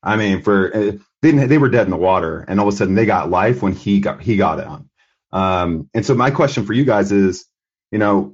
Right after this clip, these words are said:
what are we gonna do in terms of, like, trying to hide Poole on somebody else to make him actually playable in this thing? Um, and, uh,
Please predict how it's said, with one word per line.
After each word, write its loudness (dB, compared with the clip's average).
what 2
are 4
we 2
gonna 2
do 0
in 2
terms -2
of, -2
like, -2
trying 0
to -2
hide -4
Poole 0
on -4
somebody -4
else -2
to -10
make -4
him -2
actually -6
playable -2
in -10
this -12
thing? -10
Um, -10
and, -8
uh, -4